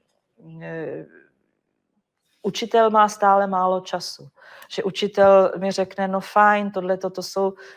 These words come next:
to jsou hezké věci, da-, jako jsou to hezké hry, ale stihnu já to všechno?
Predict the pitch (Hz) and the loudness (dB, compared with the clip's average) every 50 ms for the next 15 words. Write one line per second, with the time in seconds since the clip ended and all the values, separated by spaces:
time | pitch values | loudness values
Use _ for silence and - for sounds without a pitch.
0 | _ _ - - - - 214 190 208 208 - - - 233 226 208 208 208 214 214 | _ _ -12 -10 -2 -2 -2 -2 -2 -6 -6 -2 0 2 2 2 0 -2 -4 -6
1 | - - 202 185 175 175 - - 180 147 151 185 - 208 202 - 214 208 226 208 | -6 -8 -6 -2 -2 -2 -2 -2 -8 -10 -10 -8 -8 -8 -6 -4 -4 -4 -2 -4
2 | 214 202 208 - - 220 220 214 196 196 196 196 196 208 233 - - - - - | -4 -4 -6 -4 -2 0 0 0 0 -2 -2 -2 -2 -2 -4 -6 -10 -20 -20 -20
3 | - - - 208 202 202 202 208 202 - _ _ _ - - - - 196 165 185 | -18 -6 -2 0 2 2 2 0 -2 -12 _ _ _ -16 -12 -2 -2 -2 0 0
4 | 214 240 269 285 285 285 - 254 - - 240 226 - - 208 196 180 185 196 | -2 -2 -2 -2 -2 -2 -4 -6 -6 -6 -10 -10 -10 -10 -10 -8 -8 -10 -12